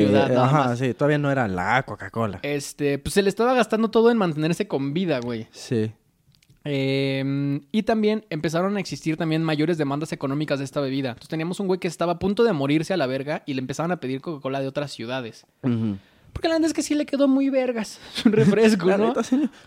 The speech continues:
Speaker 2: Felicidades al compañero Pemberton.
Speaker 1: Que se
Speaker 2: Se
Speaker 1: mamó
Speaker 2: mamó
Speaker 1: un
Speaker 2: un refrescón.
Speaker 1: refrescazo, ¿no? <laughs> Em, lo que sí dijo Pemberton desde un inicio es que él tenía toda la intención de que su creación se convirtiera algún día en la bebida nacional. Y esto,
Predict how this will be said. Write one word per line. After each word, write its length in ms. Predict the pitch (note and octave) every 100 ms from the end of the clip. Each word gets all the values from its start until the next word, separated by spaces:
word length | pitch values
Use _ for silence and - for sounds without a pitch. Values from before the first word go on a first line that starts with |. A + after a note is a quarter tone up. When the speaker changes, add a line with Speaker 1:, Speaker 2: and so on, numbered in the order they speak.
| _ -
Speaker 2:
Felicidades 500 | E3 E3+ F#3+ G#3 D#3
al 100 | D3
compañero 440 | D3+ D3+ F3+ F3+
Pemberton. 540 | - E3+ F3+ F3+ G3+ A3
Speaker 1:
Que 140 | E3
se 140 | D3+ E3+
Speaker 2:
Se 60 | E3
Speaker 1:
mamó 160 | C#3
Speaker 2:
mamó 120 | G3
Speaker 1:
un 60 | G#3+
Speaker 2:
un 40 | G3+
refrescón. 560 | F3 D#3 D3+ - D3
Speaker 1:
refrescazo, 380 | D#3 D#3 D#3 F3
¿no? 180 | G3 D4+
<laughs> 1400 | D4+ - - - _ - - _ - - - - _ _
Em, 880 | F#3+ F3+ F3+ F3+ F3+ F3 F3+ F3 F3+ - _ _ _ _ _ _
lo 160 | A3 A3
que 80 | A#3
sí 140 | C4
dijo 180 | C4 C4
Pemberton 380 | C4 B3 A#3+ G#3+
desde 160 | F3+
un 60 | G3+
inicio 480 | G3 F3+ G3 G#3+ -
es 140 | E3+ -
que 100 | G3
él 60 |
tenía 200 | G3+ F#3+
toda 160 | F#3 G3+
la 60 | G3+
intención 440 | D#3 C3 D#3 F#3+
de 100 | D3
que 140 | D3+
su 180 | C#3 G#3
creación 380 | G#3 F3 E3 F#3+
se 100 | E3+
convirtiera 480 | D3 C3+ C3 D#3 E3+ -
algún 400 | C#3+ D3+ F3 G#3+
día 320 | G3+ A#3 E4 -
en 140 | C#3+
la 80 | D3+
bebida 300 | D3 D3+ F3
nacional. 800 | F3+ B2+ - - B2 B2+ B2+ A2+ _ _ _ _ _ _ _ -
Y 180 | A3 C4
esto, 500 | B3 - G#3+ C4